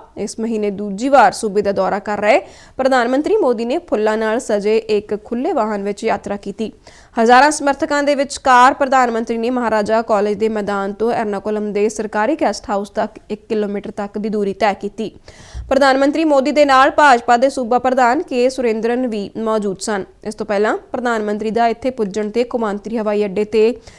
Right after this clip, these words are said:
ਕੇਰਲ ਦੇ ਰਾਜਪਾਲ ਆਰਿਫ ਮੁਹੰਮਦ ਖਾਨ, ਮੁੱਖ ਮੰਤਰੀ ਪਿਨਾਰਾਈ ਵਿਜਯਨ,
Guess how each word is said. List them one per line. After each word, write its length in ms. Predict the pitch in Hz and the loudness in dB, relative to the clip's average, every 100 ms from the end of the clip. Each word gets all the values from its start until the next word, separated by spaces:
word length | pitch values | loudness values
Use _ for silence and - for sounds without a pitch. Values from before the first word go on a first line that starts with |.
| - - | -12 4
ਕੇਰਲ 320 | 262 277 294 | 8 8 8
ਦੇ 100 | 311 | 6
ਰਾਜਪਾਲ 480 | 294 262 254 269 285 | 6 6 6 4 6
ਆਰਿਫ 260 | 226 220 247 | 4 2 -4
ਮੁਹੰਮਦ 320 | 220 202 202 208 | -6 -4 -6 -6
ਖਾਨ, 260 | 226 226 339 - | -2 0 -2 -6
ਮੁੱਖ 200 | 214 - | -10 -8
ਮੰਤਰੀ 260 | 202 202 214 | -10 -4 -4
ਪਿਨਾਰਾਈ 380 | 214 190 208 208 | -4 -4 -2 0
ਵਿਜਯਨ, 440 | 208 220 269 302 | -2 0 0 0